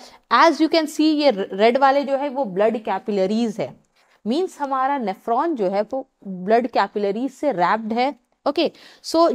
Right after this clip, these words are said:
जितने भी यूजफुल वाटर है जो काम के थे, वेस्ट नहीं है, तो again it is reabsorbed by the capillaries। But कहाँ पे होता है ज़्यादा से ज़्यादा रीअब्जॉर्प्शन? Proximal convoluted tubules। So directly we can mark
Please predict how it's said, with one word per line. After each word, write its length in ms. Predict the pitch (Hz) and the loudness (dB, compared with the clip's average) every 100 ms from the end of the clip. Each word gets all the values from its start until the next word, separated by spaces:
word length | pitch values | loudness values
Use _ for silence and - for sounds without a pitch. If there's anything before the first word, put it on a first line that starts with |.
| 220 | 0
जितने 320 | 233 311 359 | -4 -2 -2
भी 120 | 349 | 0
यूजफुल 560 | 330 247 247 - 392 349 | 0 0 -4 2 4 4
वाटर 360 | 247 220 254 | 4 2 0
है 340 | 220 185 285 - 190 | -2 -2 -4 -6 -6
जो 80 | |
काम 320 | 208 214 208 240 | -4 -2 -4 -4
के 140 | 220 | -4
थे, 200 | 226 240 | -4 -4
वेस्ट 400 | 233 202 220 - | -2 0 -2 -4
नहीं 340 | 196 180 339 320 | -8 -4 -2 -2
है, 240 | 202 254 _ _ _ _ _ - | -4 -6 _ _ _ _ _ -4
तो 220 | 311 - - | -2 0 2
again 400 | 226 247 392 453 | 4 6 6 6
it 60 | 415 | 6
is 100 | 370 254 | 4 4
reabsorbed 580 | 262 254 220 202 233 220 | 4 4 4 2 2 2
by 120 | 214 208 | 0 0
the 140 | 254 - | -2 -4
capillaries। 640 | 180 165 175 170 160 160 143 - _ _ _ _ _ _ - | -6 -4 -2 -2 -2 -4 -8 -14 _ _ _ _ _ _ -2
But 260 | 220 254 240 | 0 2 2
कहाँ 220 | 220 302 | 0 0
पे 100 | 339 | 2
होता 260 | 311 311 320 | 2 2 0
है 80 | |
ज़्यादा 240 | 311 294 302 | 0 0 0
से 60 | |
ज़्यादा 240 | 302 294 285 | 0 0 0
रीअब्जॉर्प्शन? 760 | 277 302 294 294 294 - 392 508 - _ _ | 2 2 4 4 2 2 -2 -2 -8 _ _
Proximal 560 | 262 262 - 392 392 403 392 | 4 4 2 0 2 0 -2
convoluted 680 | 208 190 185 185 175 320 - | -4 -2 -2 -2 -2 -4 -2
tubules। 480 | 254 208 220 160 - - | -2 2 2 2 0 0
So 80 | 190 | 4
directly 480 | 196 240 392 392 403 311 | 6 6 2 4 4 4
we 100 | 214 | 2
can 180 | 196 180 | -2 -2
mark 380 | 180 208 330 - | 0 0 0 -6